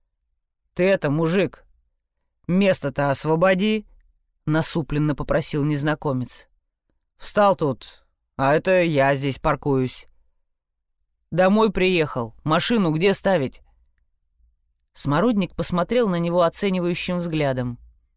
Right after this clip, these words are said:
"Работяга работягой, спешит домой. Наверняка какое-то из светящихся окошек принадлежит ему,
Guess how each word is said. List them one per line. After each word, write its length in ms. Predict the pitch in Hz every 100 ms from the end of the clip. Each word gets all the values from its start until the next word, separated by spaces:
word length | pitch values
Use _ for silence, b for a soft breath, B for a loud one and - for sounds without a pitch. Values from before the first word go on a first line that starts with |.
| _ _ _ _
"Работяга 540 | 151 151 147 233 254 165
работягой, 680 | 131 127 - 139 135 127 - _
спешит 440 | - 147 - 180
домой. 500 | 143 127 131 127 123 - _ _ _ _ _ -
Наверняка 500 | 160 165 170 233 240
какое-то 460 | 160 208 180 -
из 100 | 156
светящихся 1120 | - - - - 170 151 180 - 156 - 151
окошек 480 | 151 - 196 - -
принадлежит 640 | - 151 147 143 151 165 151
ему, 440 | 160 190 156 113